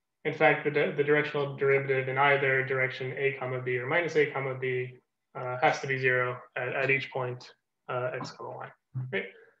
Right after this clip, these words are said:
And so let's try to understand a little bit more geometrically what this, what this means. And so let's say this is the,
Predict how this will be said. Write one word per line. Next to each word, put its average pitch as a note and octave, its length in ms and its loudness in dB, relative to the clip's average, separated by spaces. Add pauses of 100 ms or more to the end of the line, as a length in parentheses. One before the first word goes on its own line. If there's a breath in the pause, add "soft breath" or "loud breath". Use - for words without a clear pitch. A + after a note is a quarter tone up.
(1160)
And E3+ 120 4
so F#3 100 8
let's G3 140 8
try F#3+ 140 8
to E3 100 10
understand D3+ 540 6
a C#3+ 40 8
little D3 160 8
bit D3 140 10
more C3+ 180 6
geometrically C#3 840 4
what C3+ 280 2
this, - 640 -6 (120)
what C3+ 180 -2
this B2+ 160 -8
means. D3+ 460 -2 (260)
And C#3 180 0
so E3+ 120 4
let's F3 180 8
say D#3+ 260 8
this D3+ 240 4
is C#3 280 0
the, C3 480 -2